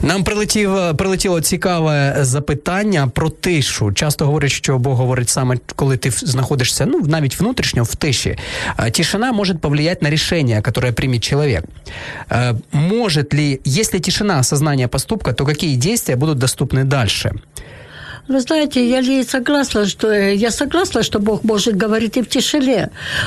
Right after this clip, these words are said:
Speaker 2: но Он говорит через Слово Божье, через проповеди.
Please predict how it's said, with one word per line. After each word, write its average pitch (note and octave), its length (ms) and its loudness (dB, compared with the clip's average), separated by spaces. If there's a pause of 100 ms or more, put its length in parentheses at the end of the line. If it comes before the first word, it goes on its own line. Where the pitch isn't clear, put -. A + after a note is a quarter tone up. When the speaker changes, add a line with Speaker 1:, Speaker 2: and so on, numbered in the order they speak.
Speaker 2:
но G#3 160 2
Он G#3 140 0
говорит A3 320 0
через G#3+ 320 0
Слово C4 340 2
Божье, F3 440 0
через E3+ 340 0
проповеди. G3 760 -2